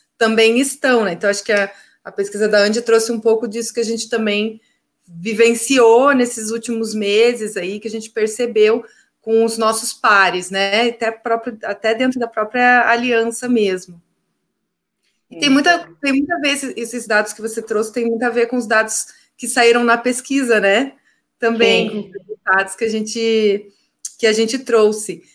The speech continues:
Speaker 1: Você quer trazer um pouquinho dos resultados? Como é que foi a pesquisa? Contar um pouquinho sobre, sobre a metodologia? Quem são as pessoas que, que responderam essa pesquisa pra, pro pessoal que tá ouvindo entender?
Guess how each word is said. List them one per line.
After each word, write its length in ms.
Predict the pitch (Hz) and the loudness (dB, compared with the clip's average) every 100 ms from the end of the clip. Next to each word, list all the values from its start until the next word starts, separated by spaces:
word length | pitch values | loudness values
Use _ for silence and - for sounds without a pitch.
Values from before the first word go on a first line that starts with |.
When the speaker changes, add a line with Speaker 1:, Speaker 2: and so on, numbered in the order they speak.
| _ | _
Speaker 1:
Você 140 | 240 | -2
quer 140 | 247 | -2
trazer 320 | 247 240 208 208 | 0 0 2 -2
um 80 | |
pouquinho 400 | 208 202 233 226 | -2 -6 -2 -2
dos 180 | 208 190 | -2 -4
resultados? 720 | 202 190 190 180 196 220 202 | -4 -4 -4 2 4 4 2
Como 180 | - 208 | -4 -4
é 60 | 214 | -4
que 140 | 226 | -4
foi 480 | - 233 220 240 220 | -6 2 6 6 4
a 40 | |
pesquisa? 760 | 208 196 - - 202 226 226 196 | 2 -6 -10 -14 -12 -4 -4 -4
Contar 280 | 196 202 214 | -8 -4 -4
um 80 | 214 | -4
pouquinho 380 | 202 - 208 | -6 -6 -8
sobre, 460 | 202 - 190 196 185 | -6 -6 0 0 0
sobre 260 | - 185 196 | -4 0 2
a 80 | |
metodologia? 1080 | 208 220 220 208 208 196 165 175 208 220 185 | 2 0 -4 0 2 0 -4 -10 -8 -6 -6
Quem 280 | 180 214 220 | -4 -6 -6
são 320 | - - 202 | -6 -6 -4
as 100 | 202 | -6
pessoas 640 | - 196 - 196 202 202 | -6 -8 -6 2 4 4
que, 320 | 202 - 196 196 - _ | 0 -4 -4 -4 -20 _
que 120 | - | 2
responderam 800 | 214 208 214 214 214 196 208 208 | 4 4 4 2 6 6 6 4
essa 160 | 190 196 | -2 -6
pesquisa 420 | 185 180 202 196 | -8 -6 -4 -2
pra, 380 | 196 196 185 180 | 0 2 4 2
pro 140 | 180 | -2
pessoal 280 | - 190 202 | -16 -10 -10
que 100 | 196 | -8
tá 80 | 202 | -4
ouvindo 300 | 190 196 196 | -4 -4 -6
entender? 580 | 202 196 214 214 - | -6 -4 -4 -2 -4